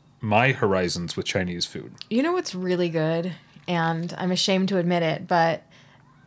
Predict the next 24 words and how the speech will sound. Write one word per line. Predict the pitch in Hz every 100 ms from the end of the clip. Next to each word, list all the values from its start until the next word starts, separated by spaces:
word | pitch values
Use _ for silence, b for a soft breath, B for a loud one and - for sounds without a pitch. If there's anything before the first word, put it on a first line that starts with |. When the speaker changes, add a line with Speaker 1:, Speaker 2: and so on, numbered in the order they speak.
| _
Speaker 2:
Panda | - 208 226 247
Express | 233 - 202 190 180
has | 175 175 170
the | 175
Impossible, | 165 165 180 175 180 180 175 170 175 -
or | 202
the, | 190 190 180
um, | 175 175 156 156 - - -
Beyond | 208 190 180 180 175 175 175 - - B B
Orange | 214 202 214
Speaker 1:
Yeah. | -
Speaker 2:
Chicken. | - 196 175 147 156 185 -
And | 208
I | 214
know | 220 220
orange | 214 196 185
chicken | - 190 190 170
is | 165 165
just, | 165 -
like, | 160 147 - - b b b b b _ _ -
candy, | - 185 175 180 180
deep | 170 - 175 -
fried, | - 175 170 165 165 -
like, | 156 151 - -